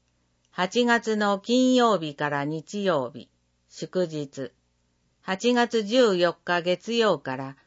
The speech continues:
八月十七日木曜。九月の土曜日、日曜日、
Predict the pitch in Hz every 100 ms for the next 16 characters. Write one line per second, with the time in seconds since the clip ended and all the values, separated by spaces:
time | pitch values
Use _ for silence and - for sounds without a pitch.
0 | _ _ 175 175 214 220 214 208 185 208
1 | 214 208 208 226 190 147 151 151 147 190
2 | 175 143 127 - _ _ _ _ _ _
3 | - 277 240 202 170 160 143 143 _ 170
4 | 180 196 214 202 165 147 135 _ - 165
5 | - 196 190 165 135 123 123